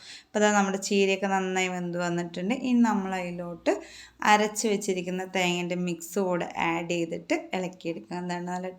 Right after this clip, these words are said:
ടേസ്റ്റി ആയിട്ടുള്ള ചീരക്കറിയാണ് ട്ടോ. ഇനി ഞാൻ അതൊന്ന് താളിച്ച് കൂടെ വെക്കാം. അപ്പോൾ അതിലോട്ട് കുറച്ച് ഓയിൽ ഒഴിച്ചു. ഇനി ഇതാ കുറച്ച് കടുക് എടുത്തിട്ട് അതിലോട്ടിട്ട് പൊട്ടിക്കാം ട്ടോ. നന്നായി ഒന്ന് പൊട്ടി വരട്ടെ.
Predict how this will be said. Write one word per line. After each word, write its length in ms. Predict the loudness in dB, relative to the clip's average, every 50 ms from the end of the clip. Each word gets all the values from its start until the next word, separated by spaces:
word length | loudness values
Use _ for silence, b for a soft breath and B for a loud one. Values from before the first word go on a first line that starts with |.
| -10
ടേസ്റ്റി 800 | _ -4 -4 -2 -2 -2 -2 0 0 2 2 0 0 -2 -6 -4 -4
ആയിട്ടുള്ള 380 | -4 -4 -6 -4 -2 -2 -2 -2 -4 B B B B B B _ _
ചീരക്കറിയാണ് 760 | 2 4 4 4 4 2 2 0 2 2 2 0 0 -2 -6 -6
ട്ടോ. 200 | -2 -2 0 0 0 B B B B B B B _
ഇനി 180 | 0 2 4
ഞാൻ 180 | 6 6 6 4 2 -2 -8 -12 2 8
അതൊന്ന് 300 | 8 8 8 8 4 8
താളിച്ച് 440 | 10 10 10 10 8 4 0 0 0
കൂടെ 220 | 2 2 2 2 2
വെക്കാം. 400 | 0 -2 -4 0 2 2 2 2 0 -6 B -12 -12 B B B
അപ്പോൾ 220 | B B _ 2 4
അതിലോട്ട് 440 | 4 2 0 0 0 0 0 -2 -2
കുറച്ച് 360 | -2 -2 -4 -4 -6 -10 -10 -4
ഓയിൽ 320 | -2 0 0 0 0 -2 -2
ഒഴിച്ചു. 400 | -2 -2 -2 -4 -6 -2 0 0 0 0 -2 B B B B B B B B
ഇനി 160 | B _ 0 2
ഇതാ 140 | 4 4 4
കുറച്ച് 360 | 4 4 2 0 0 -2 -6 -2
കടുക് 420 | 2 2 2 4 4 0 0 0 0 -2 0 0
എടുത്തിട്ട് 400 | 0 0 0 -2 -8 -4 -4 -2
അതിലോട്ടിട്ട് 560 | 0 0 2 2 0 -2 -2 -4 -4 -4 -6
പൊട്ടിക്കാം 580 | -4 -2 -2 -2 -2 -2 -6 -6 -4 -6 -6 -4
ട്ടോ. 140 | -2 -2 0
നന്നായി 400 | 0 0 0 0 0 0 0 0
ഒന്ന് 240 | 0 0 -2 -2 -4 -4 -6 -10 -14 -14 _ _ _ _ _ _ B B B B B B B B B B B -20 _ _
പൊട്ടി 320 | -2 -2 -2 0 0 2
വരട്ടെ. 440 | 2 2 2 0 -4 0 4 6 6